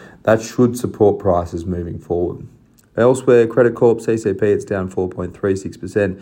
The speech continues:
They did flag a weak first half at their A G M, um, last year.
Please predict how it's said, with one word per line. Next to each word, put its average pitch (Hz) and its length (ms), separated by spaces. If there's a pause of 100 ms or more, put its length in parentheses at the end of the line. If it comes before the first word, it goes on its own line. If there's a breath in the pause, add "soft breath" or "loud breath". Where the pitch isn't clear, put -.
(300 loud breath)
They - 100
did 135 200
flag 151 300
a 120 60
weak 113 260
first 110 360
half 107 340
at 90 60
their 101 200
A 101 80
G 98 220
M, 98 380
um, 92 460
last 95 460
year. 98 300